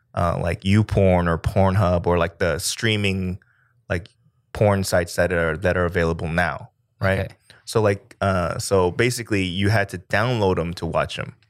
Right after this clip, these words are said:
Speaker 1: And Koreans apparently still do that to this day, right? But back home, we would use things like Kazaa,
Speaker 2: Mm-hmm.
Speaker 1: you know, to download. When it would take, fucking take a whole day.
Speaker 2: I remember we used to download movies. It would take a whole day or
Speaker 1: Right.
Speaker 2: two. So
Speaker 1: He, he was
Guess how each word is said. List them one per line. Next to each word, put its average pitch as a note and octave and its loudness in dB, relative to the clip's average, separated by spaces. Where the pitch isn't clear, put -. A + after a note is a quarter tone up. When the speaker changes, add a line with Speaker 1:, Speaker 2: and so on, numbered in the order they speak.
Speaker 1:
And A2+ 2
Koreans D3+ 2
apparently A#2+ 0
still A2+ 0
do G2+ 2
that F#2+ 2
to F#2 -2
this E2+ -4
day, D2+ 0
right? E2+ -2
But F2 0
back A2+ -2
home, C3 2
we A2 4
would A2+ 0
use G#2+ 2
things G#2+ 0
like F#2+ 0
Kazaa, F2 0
Speaker 2:
Mm-hmm. G2 0
Speaker 1:
you G2+ 2
know, G2 2
to F#2 -4
download. F#2 0
When F3 4
it F#3 4
would F3+ 2
take, F3 2
fucking F3+ -2
take F3+ -2
a E3 -2
whole E3 2
day. D3 4
Speaker 2:
I C#3 2
remember F3+ 2
we C#3 2
used B2+ -4
to B2 4
download A2 0
movies. G2+ 0
It F#2+ 0
would F2+ 2
take F#2+ 0
a F2 2
whole F#2 0
day F2 0
or D2 -8
Speaker 1:
Right. F#2+ 0
Speaker 2:
two. D2 -14
So E2+ -2
Speaker 1:
He, - -10
he F3+ 4
was F3+ 2